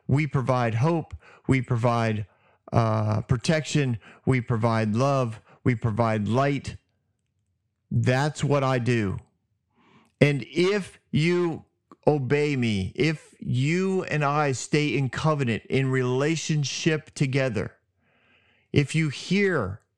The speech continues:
that's what the word o-, mean, obey means.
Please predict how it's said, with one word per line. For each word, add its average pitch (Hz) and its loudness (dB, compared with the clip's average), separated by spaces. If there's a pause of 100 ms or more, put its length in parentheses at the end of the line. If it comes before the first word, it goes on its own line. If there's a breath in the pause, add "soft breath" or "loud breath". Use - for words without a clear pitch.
(500)
that's 143 2
what 165 0
the 151 0
word 151 0
o-, 147 0
mean, 143 0
obey 135 0
means. 95 -2